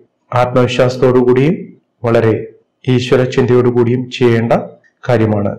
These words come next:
അങ്ങനെ ചെയ്തെങ്കിൽ മാത്രമേ വളരെയധികം ഫലമുണ്ടാകുകയുള്ളൂ. കടക്കെണിയിൽ നിന്ന് മാറുന്നതിനും കടബാധ്യത പൂർണ്ണമായും അടച്ചു തീർക്കുന്നതിനും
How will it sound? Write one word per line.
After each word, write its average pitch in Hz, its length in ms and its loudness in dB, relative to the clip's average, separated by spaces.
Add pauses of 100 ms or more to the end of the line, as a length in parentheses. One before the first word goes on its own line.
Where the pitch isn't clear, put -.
(220)
അങ്ങനെ 117 280 0 (120)
ചെയ്തെങ്കിൽ 113 360 0 (100)
മാത്രമേ 113 300 -2 (180)
വളരെയധികം 110 420 -2 (380)
ഫലമുണ്ടാകുകയുള്ളൂ. 120 800 0 (520)
കടക്കെണിയിൽ 147 540 0
നിന്ന് 120 160 0
മാറുന്നതിനും 110 640 -2 (480)
കടബാധ്യത 127 520 2 (300)
പൂർണ്ണമായും 120 600 0 (480)
അടച്ചു 127 260 -2
തീർക്കുന്നതിനും 110 680 -2